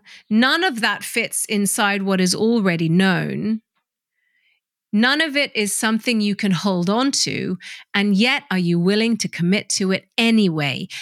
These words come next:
and show up moment by moment of nowness from a new commitment and a new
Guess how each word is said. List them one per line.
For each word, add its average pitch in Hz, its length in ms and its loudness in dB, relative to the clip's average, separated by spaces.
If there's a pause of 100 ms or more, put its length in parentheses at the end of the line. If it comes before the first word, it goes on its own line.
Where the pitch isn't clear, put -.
(160)
and 190 180 4
show 247 420 0
up 185 220 -2
moment 262 720 2
by 190 340 2
moment 190 680 2 (1080)
of 196 160 2
nowness 190 960 0 (1000)
from 196 240 0
a 180 80 2
new 247 720 2 (240)
commitment 185 580 0 (320)
and 190 160 4
a 185 60 4
new 196 600 2